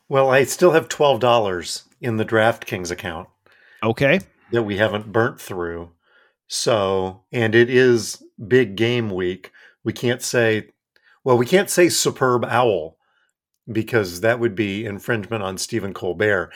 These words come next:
Speaker 1: And we can't say the other thing because Good-, because Roger Goodell's a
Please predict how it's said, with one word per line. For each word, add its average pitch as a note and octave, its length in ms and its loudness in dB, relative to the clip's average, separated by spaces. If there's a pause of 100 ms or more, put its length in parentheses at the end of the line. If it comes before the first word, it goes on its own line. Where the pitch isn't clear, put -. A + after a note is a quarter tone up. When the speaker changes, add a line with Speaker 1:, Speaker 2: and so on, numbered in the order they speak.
(220)
Speaker 1:
And C3 100 -2
we A2+ 80 2
can't D3 240 0
say C3 160 4
the G#2+ 180 0
other B2 180 4
thing F2+ 400 -6 (320)
because A#2 300 -2
Good-, E2+ 340 -6 (420)
because A#2 300 -4
Roger B2 240 2
Goodell's G#2+ 460 0
a D#2 140 -6